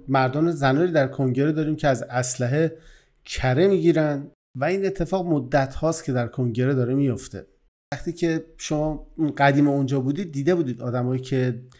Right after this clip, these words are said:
دنبال این پست بودن یا اینکه اصلاً کلاً در این پست به این هوا اومده بودن که بتونن در کنارش منافع مالی توپلی به جیب بزنن.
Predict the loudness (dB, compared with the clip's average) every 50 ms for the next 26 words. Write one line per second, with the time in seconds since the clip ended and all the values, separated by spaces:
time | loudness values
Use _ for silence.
0 | _ _ _ _ _ _ -4 -2 -2 0 0 2 2 4 4 4 4 4 4 2
1 | 2 0 -2 -2 -2 0 0 -2 -2 -6 -6 -4 -2 0 0 2 2 2 0 0
2 | 0 0 0 0 0 0 -2 -2 -4 -4 -4 -2 -2 -2 -2 0 0 0 2 2
3 | 0 -2 -2 -2 -2 -2 -2 -2 -4 -8 -14 _ _ _ _ _ _ _ _ -6
4 | -2 0 2 2 2 2 2 2 2 2 2 2 2 2 2 0 0 0 0 -2
5 | -2 -2 -4 -4 -2 0 0 2 2 2 2 0 0 -2 0 0 2 2 2 0
6 | -2 -2 -2 -2 -2 -2 -2 -2 -2 -2 0 0 0 0 0 -2 0 0 0 2
7 | 0 0 -4 -8 -14 -16 -16 -16 -14 -14 -14 -10 -6 -6 -4 -2 0 2 4 4
8 | 4 4 2 0 -4 -4 -4 -4 -4 -4 -4 -4 -4 -4 -4 -6 -8 -10